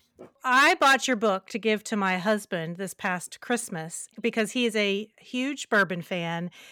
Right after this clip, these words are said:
and he's the one who actually suggested that we talk to you for the show. He has even given me some input on some of the questions he wants me to ask.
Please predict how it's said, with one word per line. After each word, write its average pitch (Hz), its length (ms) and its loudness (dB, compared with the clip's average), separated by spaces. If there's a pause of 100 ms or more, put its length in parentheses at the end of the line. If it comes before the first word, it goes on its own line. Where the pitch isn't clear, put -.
(200)
and 226 200 2
he's 359 260 4
the 330 100 0
one 220 200 4
who 226 100 2
actually 202 400 0
suggested 190 680 -4
that 190 160 -2
we 233 120 -4
talk 311 300 0
to 233 120 -6
you 208 100 0
for 214 160 -6
the 196 100 -4
show. 220 460 0 (300)
He 311 180 4
has 294 220 2
even 277 260 2
given 277 240 0
me 285 120 2
some 202 260 -2
input 254 480 2
on 208 140 0
some 214 140 0
of 202 60 -2
the 185 80 -2
questions 269 580 -2
he 285 140 0
wants 269 360 0
me 285 100 0
to 269 60 4
ask. 277 520 2